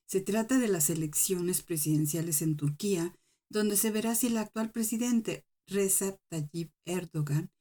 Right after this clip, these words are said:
verá renovado su mandato o si el candidato de la oposición, Kemal Kılıçdaroğlu, de setenta y cuatro años, lo reemplazará.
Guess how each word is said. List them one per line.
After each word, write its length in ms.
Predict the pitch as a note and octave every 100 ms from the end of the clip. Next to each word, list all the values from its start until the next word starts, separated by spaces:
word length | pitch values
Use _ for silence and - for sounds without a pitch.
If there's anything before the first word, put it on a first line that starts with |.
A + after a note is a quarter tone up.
| _ _ _ -
verá 220 | G3+ A3
renovado 580 | A#3+ A#3 G3+ F#3 F#3+ G3
su 140 | G3
mandato 680 | F3 D#3+ D#3 E3 D3+ G3 G#3
o 80 | E3+
si 120 | F3+
el 120 | E3+
candidato 720 | - E3 E3+ E3+ F3 F#3+ A3 G#3
de 100 | F#3+
la 80 |
oposición, 720 | D#3 D#3 D3 D3 - D3+ C#3 - _ _ _ _ _
Kemal 540 | F#3+ F3 F3 F#3+ G#3 - _ _ _ -
Kılıçdaroğlu, 1400 | F3+ E3 D#3 - - D#3+ D3+ C#3+ C3+ D3 D#3 D3+ C#3 _ _ _
de 100 | F#3
setenta 480 | E3 E3 E3+ E3 D#3+
y 100 | D#3
cuatro 400 | F3 F3+ D#3 D#3+
años, 380 | D#3 D#3+ F3+ E3
lo 100 | D3+
reemplazará. 720 | C#3+ D3 C#3 - C3+ -